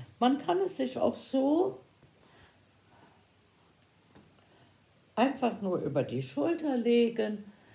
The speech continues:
Ich find's auch so sehr schön. Besonders gut haben mir hier diese gestrickten Zacken gefallen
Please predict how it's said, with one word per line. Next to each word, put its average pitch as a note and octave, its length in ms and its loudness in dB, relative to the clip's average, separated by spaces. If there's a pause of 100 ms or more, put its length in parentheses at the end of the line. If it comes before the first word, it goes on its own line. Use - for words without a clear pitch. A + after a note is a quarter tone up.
(160)
Ich - 100 -16
find's F4 300 0
auch G#3 160 2
so B2+ 280 2
sehr E2 280 -4
schön. - 460 -6 (1900)
Besonders C#4 600 2
gut C4 300 0
haben A3+ 320 2
mir G3 140 2
hier A3+ 380 2
diese G#3+ 340 -4
gestrickten G#3 720 -6
Zacken D#3 480 -4
gefallen - 680 -6